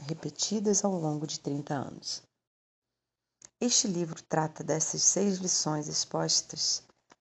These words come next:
da maneira mais simples possível, da forma como meu pai rico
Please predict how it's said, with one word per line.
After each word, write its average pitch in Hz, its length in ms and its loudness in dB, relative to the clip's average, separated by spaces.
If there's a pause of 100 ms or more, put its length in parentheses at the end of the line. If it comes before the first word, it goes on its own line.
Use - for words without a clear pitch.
(140)
da 156 160 2
maneira 156 400 4
mais 180 380 2
simples 202 640 0
possível, 143 720 -4 (880)
da 160 120 0
forma 190 280 4
como 196 220 0
meu 185 120 2
pai 160 220 -4
rico 202 500 -6